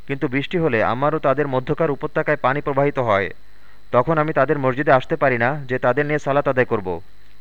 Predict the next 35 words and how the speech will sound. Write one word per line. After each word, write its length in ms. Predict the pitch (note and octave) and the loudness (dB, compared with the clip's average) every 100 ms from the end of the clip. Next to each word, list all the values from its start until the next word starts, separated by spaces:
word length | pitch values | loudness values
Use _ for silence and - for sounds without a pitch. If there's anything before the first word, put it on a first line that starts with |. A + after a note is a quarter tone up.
| - - | -6 -2
তাই 140 | A#2+ | 2
হে 100 | C3+ | 4
আল্লাহর 240 | D#3 D3+ | 6 4
রাসূল, 320 | B2+ - D3 D#3 | 4 2 0 0
আমার 240 | B2 C3+ | 0 2
আকাঙ্ক্ষা, 560 | C3 D#3+ D#3+ D3+ G2+ E2+ - - - - | 2 2 -2 0 0 -2 -6 -14 -14 -4
আপনি 300 | A2+ C#3 E3 | -2 0 0
এসে 200 | D3 D#3 | 0 0
যদি 200 | D3+ D#3 | 0 2
আমার 240 | C3+ C#3+ D3+ | 2 2 0
ঘরে 180 | D#3 | -2
সালাত 300 | D3+ C3+ D3+ | 0 2 2
আদায় 180 | D3+ B2+ | 2 2
করতেন, 380 | A#2 A2 C3+ D#3+ - - - - | 0 -2 -2 -4 -8 -14 -8 -2
তাহলে 280 | C3 D3 | 0 2
আমি 200 | D3 D3+ | 2 0
সে 220 | D3+ D#3+ C#3+ | 0 0 0
স্থান 240 | D3+ D3+ | -2 -2
সালাতের 400 | C#3+ C3 C#3 C#3+ | -2 -2 0 -2
জন্য 200 | C#3+ D3 | -2 -2
নির্ধারণ 440 | C3+ B2 C#3+ D3+ | -2 -2 0 0
করে 180 | D3 C3+ | 0 0
নিতাম।" 400 | A#2+ G2+ F2+ E2 - - - - - - | 0 0 -2 -4 -12 -14 -14 -14 -14 -8
তিনি 160 | C#3+ D#3+ | -4 -2
বললেন, 320 | D3 C3+ B2 | 0 0 -2
"ইনশাআল্লাহ, 480 | C3+ - D#3 D3+ C3 | -4 0 2 2 2
আমি 140 | C#3+ | -2
শীঘ্রই 340 | - C#3 D#3 | -6 -2 0
তা 140 | D3+ C#3 | 2 2
করব।" 400 | A#2+ G#2 F#2 D#2+ - - - - - - | 0 0 -2 -6 -12 -14 -14 -14 -12 -8
ইতবান 360 | - B2+ D3 D#3+ | -6 0 4 4
রাদিয়াল্লাহু 340 | C#3+ C#3+ D#3 | 4 6 6
তাআলা 200 | D#3+ C3 | 6 4
আনহু 160 | B2+ B2+ | 2 0
বলেন, 340 | A#2 A#2+ D3+ | 0 2 0